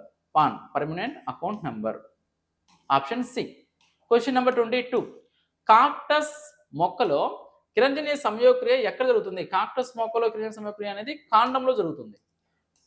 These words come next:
ట్వంటీ త్రీ. ఈ కింది వాటిలో ఏది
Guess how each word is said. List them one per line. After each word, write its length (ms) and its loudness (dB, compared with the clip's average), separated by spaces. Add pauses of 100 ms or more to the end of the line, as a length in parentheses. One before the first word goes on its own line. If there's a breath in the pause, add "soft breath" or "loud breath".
ట్వంటీ 260 -2
త్రీ. 260 -2 (760)
ఈ 100 0
కింది 220 -2
వాటిలో 440 2 (720)
ఏది 420 -2